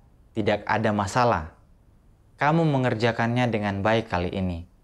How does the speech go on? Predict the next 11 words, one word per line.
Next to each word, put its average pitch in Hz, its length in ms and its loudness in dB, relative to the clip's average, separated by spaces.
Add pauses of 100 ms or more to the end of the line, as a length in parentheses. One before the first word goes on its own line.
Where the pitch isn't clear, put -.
(1500)
Ketika 139 480 0
pemimpin 139 480 2
mengatakan 120 560 0
itu, 147 560 0 (600)
aku 160 320 0
bersyukur 160 560 2
kepada 104 400 0
Tuhan 147 420 0
dengan 113 300 0
segenap 135 480 0
hatiku. 104 720 0